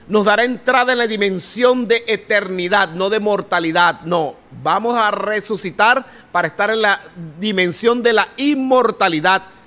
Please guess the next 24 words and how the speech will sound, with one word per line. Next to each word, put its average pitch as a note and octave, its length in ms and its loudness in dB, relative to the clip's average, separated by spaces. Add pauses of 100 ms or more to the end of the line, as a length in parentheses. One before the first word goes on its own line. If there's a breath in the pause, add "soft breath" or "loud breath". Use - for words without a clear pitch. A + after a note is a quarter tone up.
(160)
del F3 220 0
reino F#3+ 340 0
de D3+ 100 -2
Dios, C#3+ 360 -4 (460 soft breath)
donde A3 300 2
estaremos A#3+ 500 0
con A3+ 200 0
el G#3+ 100 0
Señor G#3+ 400 0
para G#3 200 0
siempre. B2 600 -4 (280 soft breath)
Por G#3+ 260 2
tanto, F3+ 480 0
es G3+ 160 -2
imperativo A#3 800 0 (360 loud breath)
que F#3+ 120 0
ganemos F#3+ 380 0
entendimiento G3+ 960 -2
en F#3+ 140 -4
aquello A3 460 -2
que A3 280 -2
nos G3+ 480 -6
está F3 520 -2
esperando. G#3 800 0